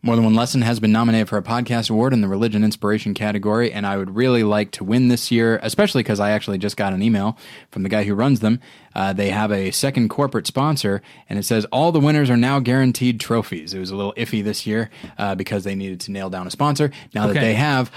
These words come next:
Speaker 1: I wanna win that trophy, damn
Speaker 2: Yes,
Speaker 1: it.
Speaker 2: and we all want Tyler to win this trophy, so vote once per day per email address.
Speaker 1: That's right, yes.
Speaker 2: Yes, do that at podcast awards dot com,
Speaker 1: Yep.
Speaker 2: I think. All right. And my other podcast is the weekly television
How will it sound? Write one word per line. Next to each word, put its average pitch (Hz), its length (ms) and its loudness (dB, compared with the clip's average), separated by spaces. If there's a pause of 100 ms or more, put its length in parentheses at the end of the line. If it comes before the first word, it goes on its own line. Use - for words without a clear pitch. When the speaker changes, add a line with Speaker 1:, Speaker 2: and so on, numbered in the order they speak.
(120)
Speaker 1:
I 123 120 0
wanna 127 220 4
win 117 180 4
that 107 180 2
trophy, 147 320 4
damn 120 240 0
Speaker 2:
Yes, - 120 -4
Speaker 1:
it. - 80 -18
Speaker 2:
and 131 160 0
we 147 140 4
all 156 160 2
want 139 400 0
Tyler 127 220 2
to 117 80 2
win 117 160 2
this 113 120 0
trophy, 117 360 0
so 113 160 0
vote 135 480 0
once 139 520 0 (180)
per 143 200 4
day 131 320 2
per 139 340 2
email 151 380 2
address. 82 400 -10
Speaker 1:
That's 113 240 0
right, 127 260 2
yes. 107 440 -4 (120)
Speaker 2:
Yes, - 360 -6 (260)
do 123 140 -2
that 92 180 -8 (380)
at 98 240 -10
podcast 113 440 -4
awards 110 220 0
dot 110 160 -2
com, 143 360 0
Speaker 1:
Yep. 147 100 0
Speaker 2:
I 147 40 -4
think. 170 220 -4 (340)
All 135 80 0
right. 107 280 -2
And 135 260 0
my 160 160 2
other 156 160 2
podcast 123 600 0
is 117 100 0
the 117 60 -2
weekly 113 420 2
television 107 680 -2